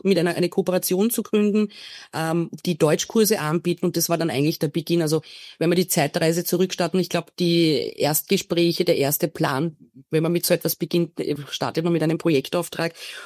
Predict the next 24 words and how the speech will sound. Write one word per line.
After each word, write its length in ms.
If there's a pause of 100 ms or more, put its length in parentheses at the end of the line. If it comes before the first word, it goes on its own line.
(120)
Und, 400
äh, 260
das 280
war 140
so 120
circa 640 (440)
im 480
Winter 840
zweiundzwanzig 920
kamen 300
so 120
die 140
ersten 300
Informationen 600
und 120
ich 160
mit, 280
mit 180
zwanzig 500
dreiundzwanzig 760
sind 120
wir 60
dann 120
wirklich 440